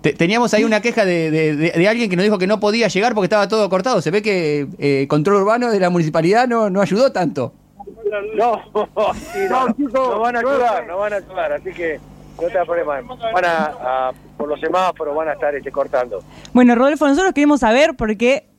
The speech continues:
Speaker 4: tenemos ya, eh, el compromiso
Speaker 1: Claro.
Speaker 4: asumido de ir a Magdalena.
Speaker 1: Y le preguntamos a Machito con qué nos iban a recibir para compartir, obviamente algo para comer, y nos dijo, "No, te voy a pasar con el presidente". Como que se lavó las manos y te tiró la pelota a vos.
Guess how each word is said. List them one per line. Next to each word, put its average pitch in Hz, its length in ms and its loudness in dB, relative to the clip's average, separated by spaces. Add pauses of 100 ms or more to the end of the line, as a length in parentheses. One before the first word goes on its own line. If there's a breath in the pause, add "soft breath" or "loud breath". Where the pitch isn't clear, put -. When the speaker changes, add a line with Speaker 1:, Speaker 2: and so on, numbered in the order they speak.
(140)
Speaker 4:
tenemos 233 440 0
ya, 247 320 0
eh, 208 260 -4
el 214 120 2
compromiso 220 720 4
Speaker 1:
Claro. 147 280 0
Speaker 4:
asumido 226 500 4
de 220 100 2
ir 240 120 2
a 247 40 2
Magdalena. 233 640 2 (160)
Speaker 1:
Y 151 120 -4
le 151 100 0
preguntamos 165 420 0
a 190 80 2
Machito 196 300 -2
con 175 100 0
qué 190 100 0
nos 202 200 0
iban 196 160 0
a 180 60 2
recibir 196 520 2
para 131 220 0
compartir, 135 600 2
obviamente 131 240 -2
algo 139 140 2
para 131 180 0
comer, 185 360 2 (160 loud breath)
y 143 80 -4
nos 156 100 2
dijo, 202 180 0
"No, 220 200 0
te 196 80 -2
voy 240 80 2
a 262 80 2
pasar 233 260 0
con 214 100 2
el 202 80 2
presidente". 151 600 0
Como 135 160 -2
que 131 80 -4
se 151 100 0
lavó 175 220 4
las 208 140 0
manos 254 340 0
y - 60 -10
te 156 100 -2
tiró 160 160 0
la 175 100 2
pelota 160 240 0
a 190 40 2
vos. 143 240 -2